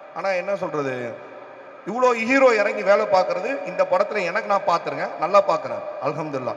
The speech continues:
thank you. ஹீரோயின் வந்து, அது எப்படின்னா, நாங்க ஒரு, ஒரு, எப்படி சொல், ப்ரொமோஷன் எடுத்துக்கிட்டீங்கன்னு வச்சுக்கோங்களேன், நாங்க ஒரு செகண்ட்னா அடுத்த செகண்ட் அவங்களோட ஆக்டிவேஷன் இருக்கு.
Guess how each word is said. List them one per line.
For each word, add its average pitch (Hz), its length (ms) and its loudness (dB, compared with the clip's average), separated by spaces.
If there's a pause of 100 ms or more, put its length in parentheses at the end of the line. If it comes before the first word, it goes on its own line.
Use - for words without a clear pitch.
thank 139 240 -2
you. 117 80 -10 (680)
ஹீரோயின் 226 400 -2
வந்து, 196 480 2 (400)
அது 170 260 4
எப்படின்னா, 196 380 0
நாங்க 196 400 0
ஒரு, 208 380 -2
ஒரு, 160 360 -2
எப்படி 180 220 -6
சொல், 160 220 -8
ப்ரொமோஷன் 180 420 -4
எடுத்துக்கிட்டீங்கன்னு 160 580 -6
வச்சுக்கோங்களேன், 143 320 -4 (440)
நாங்க 180 340 4
ஒரு 190 320 0
செகண்ட்னா 208 340 -6
அடுத்த 214 520 0
செகண்ட் 226 280 -6
அவங்களோட 170 680 0
ஆக்டிவேஷன் 175 460 -12
இருக்கு. 123 240 -14